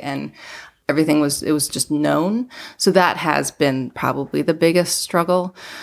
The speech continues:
figuring out how to manage that. But one of your past <laughs> guests said that her biggest piece of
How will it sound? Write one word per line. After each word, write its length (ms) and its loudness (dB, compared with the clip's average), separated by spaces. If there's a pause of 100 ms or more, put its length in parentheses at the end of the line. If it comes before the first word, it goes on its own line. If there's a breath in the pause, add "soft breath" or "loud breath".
(200 loud breath)
figuring 400 0
out 60 -4
how 160 0
to 80 0
manage 440 -2
that. 540 -2 (100)
But 600 0
one 280 2
of 140 -2
your 180 4
past 380 -4
<laughs> 40 -6
guests 380 -2
said 280 0
that 300 2
her 360 -4
biggest 380 0
piece 160 -2
of 60 -6